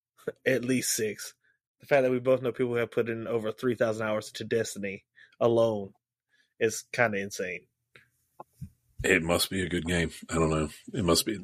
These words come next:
Speaker 2: in, from some point of view.
Speaker 1: I mean, I'd rather wanna
Speaker 2: I
Speaker 1: put three,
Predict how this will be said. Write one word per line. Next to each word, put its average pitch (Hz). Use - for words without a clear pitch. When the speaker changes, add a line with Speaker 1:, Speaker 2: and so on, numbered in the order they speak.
Speaker 2:
in, 82
from 95
some 104
point 80
of 78
view. 76
Speaker 1:
I 131
mean, 131
I'd 151
rather 147
wanna 98
Speaker 2:
I 98
Speaker 1:
put 87
three, 131